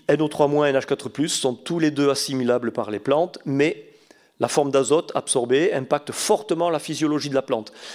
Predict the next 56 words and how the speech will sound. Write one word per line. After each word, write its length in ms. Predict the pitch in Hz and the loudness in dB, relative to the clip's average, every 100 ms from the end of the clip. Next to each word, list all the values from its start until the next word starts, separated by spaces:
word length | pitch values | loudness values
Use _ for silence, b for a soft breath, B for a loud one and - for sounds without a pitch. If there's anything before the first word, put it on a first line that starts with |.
| B 131 | B 2
Lorsqu'une 420 | 196 - 180 170 | 2 2 0 0
plante 300 | 170 170 156 | 2 2 2
absorbe, 520 | 151 - 160 139 113 - | -2 2 4 4 0 -4
et 140 | 117 | -2
la 100 | 110 | -2
plupart 300 | 110 139 131 | -4 -4 -4
du 80 | 127 | -2
temps 120 | 135 | -4
c'est 140 | 123 123 | -4 -4
ça, 220 | 120 104 B B B - | -4 -6 B B B -4
elle 100 | 120 | -2
absorbe 540 | 127 - 151 123 110 | -2 0 0 0 -2
des 80 | 123 | -2
N 140 | 123 | 0
O 60 | 127 | -2
trois 200 | - 127 | 0 2
moins, 300 | 135 165 202 | 4 2 2
elle 100 | 131 | 0
est 120 | 127 | 2
obligée 300 | 170 165 160 | 0 0 -2
de 80 | 147 | 0
relarguer, 720 | 123 139 131 127 139 135 131 127 | 2 2 0 0 0 0 0 -2
euh, 360 | 113 107 107 | -4 -2 -4
des 180 | 107 117 | -2 0
O 140 | 127 123 | 0 0
H 200 | - 127 | 0 -2
moins 240 | 131 135 | 0 -2
pour, 300 | 131 110 107 | -2 -6 -6
euh, 40 | 107 | -6
des 200 | 110 113 | -8 -8
équilibres, 500 | - 120 127 104 104 | -10 -10 -8 -8 -10
euh, 120 | 98 B B B B 104 | -10 B B B B -6
à 40 | |
l'intérieur 640 | 120 123 120 123 117 107 | -4 -4 -4 -2 -2 -4
de, 160 | 110 104 | -6 -6
de 100 | 104 | -6
ses 160 | - | -8
tissus. 380 | - 107 175 214 B B B | -8 -6 -4 -6 B B B
Elle 140 | 123 | -2
relargue 360 | 123 156 156 131 | 2 2 0 0
des 120 | 127 | 0
O 140 | 127 127 | 2 2
H 180 | - | 0
moins, 300 | 127 131 208 - B B B 120 | 0 0 -2 -8 B B B -4
mais 60 | |
alors 160 | 117 117 | -4 -2
des 240 | 135 127 - | -2 0 2
O 140 | 160 | 2
H 180 | 160 165 | 2 -2
moins 200 | 151 151 | -2 -4
qui 100 | - | -6
se 100 | 117 | -6
retrouvent 320 | 131 131 131 | -4 -4 -4
dans 100 | 120 | -2
le 80 | 117 | -2
sol, 340 | - 165 - | 0 0 -2